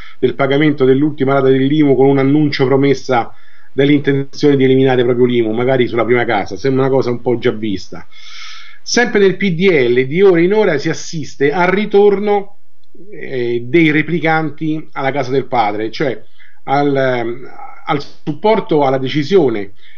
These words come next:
di Berlusconi da parte di personaggi che negli ultimi mesi ne avevano preso le distanze,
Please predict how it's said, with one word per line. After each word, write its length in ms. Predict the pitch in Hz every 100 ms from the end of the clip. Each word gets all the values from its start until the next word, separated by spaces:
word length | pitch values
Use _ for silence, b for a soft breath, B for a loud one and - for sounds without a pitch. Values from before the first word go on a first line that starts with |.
| b
di 100 | 123
Berlusconi 600 | 127 156 196 - 160 175
da 140 | 160 135
parte 400 | 151 135 - 117
di 100 | 117
personaggi 640 | 131 127 147 165 151 120
che 100 | 113
negli 200 | 113 120
ultimi 360 | 147 151 139 139
mesi 480 | 156 147 135 110 - B B B B B
ne 120 | 131
avevano 300 | 147 156 139
preso 240 | 139 127
le 80 | 127
distanze, 720 | 117 - 156 123 104 107 95